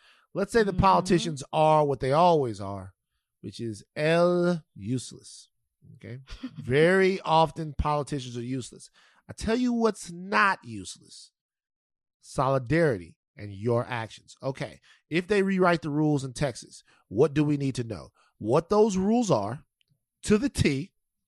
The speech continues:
Speaker 2: Okay.
Speaker 1: How we organize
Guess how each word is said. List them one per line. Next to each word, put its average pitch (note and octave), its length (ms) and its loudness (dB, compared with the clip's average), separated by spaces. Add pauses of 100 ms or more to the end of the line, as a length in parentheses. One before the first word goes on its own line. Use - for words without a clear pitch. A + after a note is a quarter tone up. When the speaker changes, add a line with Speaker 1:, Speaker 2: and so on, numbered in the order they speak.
(520)
Speaker 2:
Okay. E3+ 400 -6
Speaker 1:
How G#3 420 2
we G#3+ 380 -2
organize G#3+ 1000 0